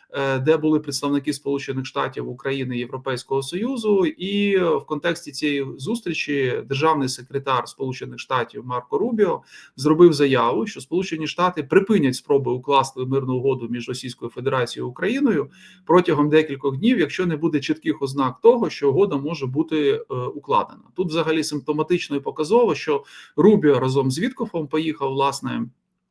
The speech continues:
е, до Парижу, і там зустрічався і з представниками Європейського Союзу, і спілкувався з українською делегацією.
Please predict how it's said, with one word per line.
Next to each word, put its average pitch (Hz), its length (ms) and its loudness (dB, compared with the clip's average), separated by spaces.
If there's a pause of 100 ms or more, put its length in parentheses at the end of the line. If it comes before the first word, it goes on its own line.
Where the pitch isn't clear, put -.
(300)
е, 123 120 -2
до 139 160 2
Парижу, 156 440 0
і 120 80 -4
там 135 220 -4
зустрічався 127 720 -4
і 117 200 -8
з 113 60 -14
представниками 123 680 -6
Європейського 143 600 -4
Союзу, 127 400 -6
і - 20 -6
спілкувався 120 600 -6
з 120 80 -8
українською 175 500 -2
делегацією. 139 640 0